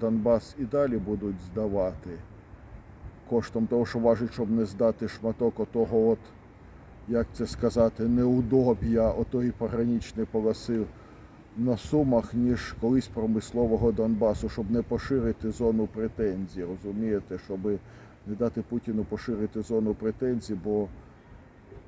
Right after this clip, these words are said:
якщо Донбас пропаде, то хоч там, хоч ці кучугури лишаться.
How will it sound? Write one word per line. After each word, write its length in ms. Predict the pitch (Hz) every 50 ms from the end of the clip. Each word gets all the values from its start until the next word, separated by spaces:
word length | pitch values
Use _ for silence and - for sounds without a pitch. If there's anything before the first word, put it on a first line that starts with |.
| - - - - -
якщо 240 | 123 - - 139 120
Донбас 380 | 104 117 120 113 120 117 -
пропаде, 440 | - - 107 - 120 120 110 127 120 -
то 80 | 110 98
хоч 260 | - 113 - - -
там, 240 | - 117 113 107 - -
хоч 220 | - 107 - - -
ці 240 | - - 117 104 - - - - - - - - -
кучугури 600 | 117 - - 135 123 98 117 117 107 95 92 98
лишаться. 680 | 95 95 95 90 - - - 76 71 - - - -